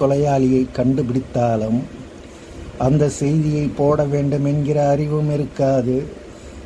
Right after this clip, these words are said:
பிறகு அதற்கு சட்டம் ஒழுங்கு சந்தி சிரிக்கிறது என கேலி பேச்சு பேச வேண்டும்.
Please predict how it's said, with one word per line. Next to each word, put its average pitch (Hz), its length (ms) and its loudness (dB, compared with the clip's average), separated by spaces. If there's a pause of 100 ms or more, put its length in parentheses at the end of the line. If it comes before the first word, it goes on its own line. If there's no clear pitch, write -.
(180)
பிறகு 147 340 2
அதற்கு 160 340 2 (120)
சட்டம் 147 460 2
ஒழுங்கு 143 300 2 (120)
சந்தி 147 400 2
சிரிக்கிறது 151 640 0
என 135 120 2 (240)
கேலி 147 280 4 (100)
பேச்சு 135 360 2
பேச 131 360 2
வேண்டும். 123 420 2